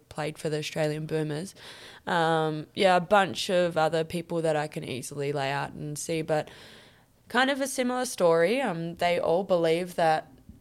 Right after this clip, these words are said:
no matter where I would go, I'd be successful in. But after, when I was done playing, they always said that I think, I think and see the game exactly like my dad. Um, and kind of,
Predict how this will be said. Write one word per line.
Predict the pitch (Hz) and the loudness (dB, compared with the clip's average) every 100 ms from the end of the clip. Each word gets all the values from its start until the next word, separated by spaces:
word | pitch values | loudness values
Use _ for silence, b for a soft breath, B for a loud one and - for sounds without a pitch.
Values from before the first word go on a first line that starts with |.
| - - | -18 -6
no | 170 | -2
matter | 175 165 175 | 2 2 4
where | 160 165 | 4 6
I | 170 | 6
would | 165 165 160 | 4 2 2
go, | 151 156 | 2 4
I'd | 175 175 | 4 2
be | 165 165 | 0 -4
successful | - 165 - 156 - - 196 | -6 -6 -2 -2 -2 -2 -2
in. | 196 226 | -2 -2
But | 214 160 - | 0 0 2
after, | 156 165 - 170 | 2 2 -2 0
when | 170 160 | 2 2
I | 156 151 | 0 -2
was | 160 160 | -4 -4
done | 160 156 | -4 -4
playing, | 160 165 156 156 151 156 - _ _ _ - | -6 -4 -2 -2 -6 -10 -14 _ _ _ 2
they | 165 160 | 2 4
always | 170 170 180 180 - | 4 4 4 0 -2
said | 170 175 | -4 -4
that | 170 | -2
I | 160 160 | -2 -4
think, | - 165 170 - | -6 -8 -6 -8
I | 156 | -8
think | - 180 165 175 | -6 -6 -6 -6
and | 160 | -8
see | - 170 | -4 -4
the | 165 | -4
game | 160 160 160 | -2 -2 -2
exactly | 160 156 156 151 165 | -4 -2 -2 -4 -6
like | 160 160 | -6 -6
my | 156 | -6
dad. | - - 208 247 _ _ B B B B B - | -4 -4 -4 -8 _ _ B B B B B -4
Um, | 175 165 165 165 | 2 2 2 -2
and | 165 165 | -4 -6
kind | - - 170 165 | -6 -2 -2 -2
of, | 160 170 196 | -4 -6 -14